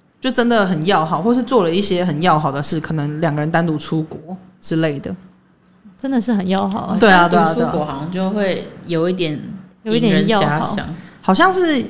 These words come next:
Speaker 1: 要看他们做什么事，对不对？
Speaker 3: 对，因为，嗯，就我，我在跟我朋友聊这件事，因为我之前曾经跟我朋友聊过这件事情，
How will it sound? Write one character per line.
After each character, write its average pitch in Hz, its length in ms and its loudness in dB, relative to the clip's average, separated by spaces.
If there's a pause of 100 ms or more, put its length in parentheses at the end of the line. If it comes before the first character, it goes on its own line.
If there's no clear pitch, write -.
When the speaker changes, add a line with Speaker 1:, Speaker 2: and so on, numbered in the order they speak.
(340)
Speaker 1:
要 285 140 4
看 302 160 2
他 262 100 6
们 202 140 4
做 196 180 4
什 170 100 -2
么 143 100 -4
事， 143 260 -6
对 151 80 -8
不 139 80 -10
对？ 170 260 -12 (640)
Speaker 3:
对， 117 340 -10 (1000)
因 330 100 -14
为， 392 160 -6 (280)
嗯， 175 600 -8 (460)
就 403 120 0
我， 226 260 2
我 175 120 -2
在 185 100 0
跟 285 160 -2
我 208 60 0
朋 196 160 -2
友 180 120 0
聊 160 260 0
这 185 80 -4
件 202 100 0
事， 214 80 4
因 240 80 4
为 269 80 2
我 147 100 2
之 151 120 -4
前 196 240 2
曾 180 160 -2
经 190 100 0
跟 214 80 0
我 170 60 -2
朋 180 140 -4
友 160 60 0
聊 143 120 -4
过 156 120 -4
这 160 80 -6
件 160 140 -2
事 156 140 -8
情， - 200 -8